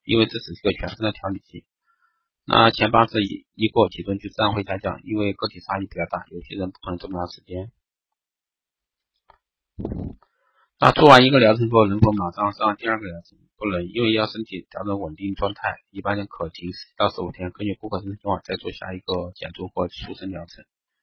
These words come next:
减肥期间吃多了，多运动一会儿，说可以吗？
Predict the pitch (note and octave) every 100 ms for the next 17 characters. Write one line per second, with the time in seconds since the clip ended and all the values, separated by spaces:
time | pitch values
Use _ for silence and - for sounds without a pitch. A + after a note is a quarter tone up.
0 | _ _ _ _ _ _ _ _ _ _
1 | _ - G#2+ A2+ A#2+ C3 C3+ C3 C3 -
2 | C3 C3 B2+ G#2 F2 A#2 A#2+ A#2+ A2+ G#2+
3 | G2 F2+ D2+ _ _ _ _ G#2 G2+ -
4 | G2 E2 - - G#2 - _ _ _ -
5 | F#2 F2+ E2 F2+